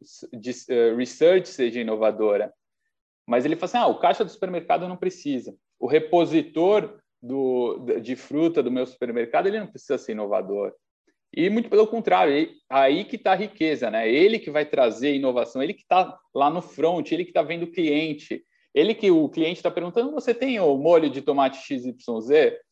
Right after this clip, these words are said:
Essa informação vale ouro. Se, se a gente ignora isso e, e deixa ele não viver num ambiente de inovação, oportunidades vão ser perdidas, né?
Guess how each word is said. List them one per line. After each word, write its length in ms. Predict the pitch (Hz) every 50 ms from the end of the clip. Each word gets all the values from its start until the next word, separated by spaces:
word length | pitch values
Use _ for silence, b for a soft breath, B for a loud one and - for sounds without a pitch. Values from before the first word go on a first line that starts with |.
| _ _ _ -
Essa 160 | - 127 -
informação 560 | 185 - - 190 180 180 160 - - 196 196 165
vale 240 | 170 165 180 202
ouro. 380 | 196 170 170 170 156 113 107 - -
Se, 400 | _ - - 185 220 214 - - - 143
se 160 | - - 196
a 80 | 196 185
gente 260 | 185 214 208 - 208
ignora 600 | 180 185 185 143 127 131 143 165 175 156 123 110
isso 460 | 120 147 180 170 165 - - - 110
e, 240 | 110 110 110 - - -
e 120 | 113 110
deixa 420 | 110 123 151 165 165 165 - 147
ele 220 | 120 131 135 147 143
não 180 | 135 143 180
viver 360 | 170 151 143 117 113 135 147 147
num 160 | 147 139 135
ambiente 280 | 123 120 127 131 127
de 60 | 120 117
inovação, 680 | 120 113 107 107 107 - - 110 - 95 92 85 - _ _ _ _ _ _ _ _ _ _ _ _ _ _ _ _ _ _ - - _
oportunidades 800 | 160 170 170 - 202 - - 185 175 165 151 156 156 160 151 147
vão 140 | 151 160 160
ser 160 | 156 - 165
perdidas, 640 | - 170 147 123 113 127 131 117 104 101 - - _ _ _ _
né? 240 | - 104 110 117 123